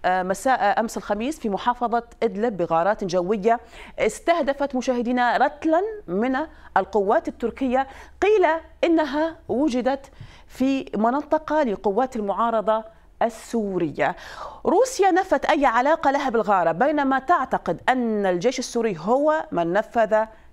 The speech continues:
تلك الغارة. الذي وقع أن الرتل العسكري كان يوجد بالقرب من بلدة أحسم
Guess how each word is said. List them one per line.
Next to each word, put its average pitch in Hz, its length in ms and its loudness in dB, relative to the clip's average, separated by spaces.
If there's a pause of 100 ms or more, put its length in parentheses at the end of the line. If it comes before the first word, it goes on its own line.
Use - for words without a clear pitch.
تلك 208 460 0 (480)
الغارة. 170 460 0 (1040)
الذي 165 220 -4
وقع 208 460 2
أن 185 100 0
الرتل 196 340 2
العسكري 202 640 0 (100)
كان 202 240 2
يوجد 220 480 0
بالقرب 202 400 0
من 208 160 -2
بلدة 196 380 0 (140)
أحسم - 440 -2